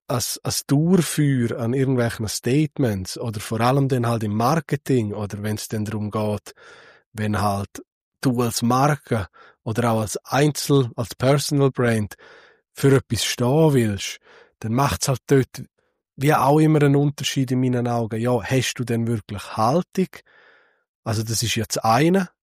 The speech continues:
oder? Wenn du für etwas stehst, etwas lebst, das ist einfach dein Lifestyle oder was auch immer. Oder wenn du halt ständig zwanghaft probierst, irgendwelche Statements raushauen. Hauptsache du wirst gesehen, Hauptsache du fällst auf.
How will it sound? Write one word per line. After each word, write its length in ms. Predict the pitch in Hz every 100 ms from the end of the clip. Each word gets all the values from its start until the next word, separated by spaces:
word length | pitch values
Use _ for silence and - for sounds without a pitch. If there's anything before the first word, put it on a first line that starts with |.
| -
oder? 320 | 107 131 147
Wenn 100 | 123
du 120 | 120
für 240 | 113 -
etwas 240 | 113 - -
stehst, 580 | - 123 139 156 - -
etwas 320 | 107 113 -
lebst, 580 | 113 131 160 - - -
das 140 | -
ist 140 | 110
einfach 400 | 120 113 104 - - -
dein 180 | 110
Lifestyle 680 | 107 113 156 - - 151 147
oder 160 | 143 143
was 220 | 143 -
auch 80 | 135
immer. 220 | 143 147 - - - - _
Oder 240 | 120 120 120
wenn 140 | 120
du 100 | 117
halt 180 | 113 107
ständig 720 | - 113 123 139 139 127 -
zwanghaft 800 | - 110 123 135 131 127 - -
probierst, 720 | 107 104 107 117 113 - - _ _ _ _ _ _ _ _
irgendwelche 1040 | - 123 120 117 117 - 120 113 110 107 98 _ _ _ -
Statements 800 | - 123 123 131 139 127 113 -
raushauen. 640 | 135 127 123 107 101 95 87
Hauptsache 380 | 139 - -
du 160 | - 117
wirst 200 | 113 -
gesehen, 460 | - 110 107 104 95
Hauptsache 360 | 143 - -
du 80 | -
fällst 400 | - 117 107 -
auf. 480 | 143 107 101 - -